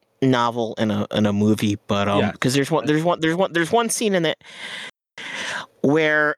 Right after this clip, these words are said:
Speaker 1: um, they, the, the Yossarian is having a c-, a conversation with the guy, and he, like, the, the guy tells, 'cause he had started, like, the, their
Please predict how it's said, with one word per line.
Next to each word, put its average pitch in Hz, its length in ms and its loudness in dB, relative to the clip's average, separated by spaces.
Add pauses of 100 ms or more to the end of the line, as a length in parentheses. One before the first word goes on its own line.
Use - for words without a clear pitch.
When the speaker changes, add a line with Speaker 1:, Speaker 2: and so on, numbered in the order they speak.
Speaker 1:
um, 135 400 2 (1700)
they, 165 640 2 (1800)
the, 175 120 2
the 143 380 -2
Yossarian 165 1080 2
is 131 320 4
having 135 220 0
a - 100 -4
c-, - 340 0
a 120 160 2
conversation 135 680 0
with 117 80 2
the 113 80 0
guy, 107 380 2
and 107 160 -2
he, 123 180 4
like, 117 280 0
the, 113 260 0
the 110 80 -2
guy 131 260 0
tells, 131 480 -2
'cause 123 120 -4
he 123 100 2
had 117 120 2
started, 131 380 0
like, 117 220 -2
the, 98 360 0 (800)
their 113 400 2